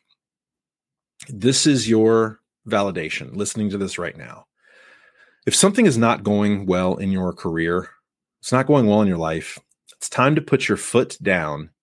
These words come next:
pivot, and move in the opposite direction. Big things have small beginnings. Everything that you're gonna do that you're gonna want to celebrate or you're gonna succeed in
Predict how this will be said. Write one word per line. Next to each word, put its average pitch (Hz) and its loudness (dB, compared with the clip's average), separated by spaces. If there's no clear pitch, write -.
pivot, - -2
and 110 2
move 110 4
in 98 0
the 90 0
opposite 87 -4
direction. - -6
Big 135 2
things 123 0
have 98 0
small 90 0
beginnings. 80 -10
Everything 139 4
that 143 4
you're 135 2
gonna 127 6
do 107 4
that 90 0
you're 101 0
gonna 95 2
want 95 -2
to 90 -2
celebrate 101 2
or 90 -2
you're 87 -2
gonna 90 -2
succeed - 0
in 82 -4